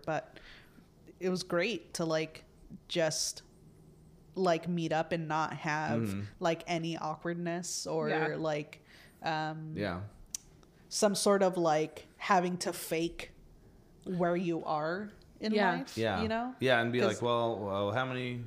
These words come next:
Speaker 2: cars do you own in your
Speaker 1: Yeah, yeah.
Speaker 2: four-car garage? Or what do you do?" That,
Speaker 3: Yeah.
Speaker 2: yeah.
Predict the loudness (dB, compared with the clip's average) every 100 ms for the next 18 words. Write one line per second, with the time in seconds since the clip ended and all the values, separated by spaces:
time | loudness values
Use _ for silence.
0 | -8 -4 -4 -4 -6 -6 -4 -4 -6 -6
1 | -8 -8 -8 -6 -2 -2 -2 -2 -4 -2
2 | -4 -4 -4 -4 -4 -4 -2 -2 -2 -4
3 | -2 2 2 2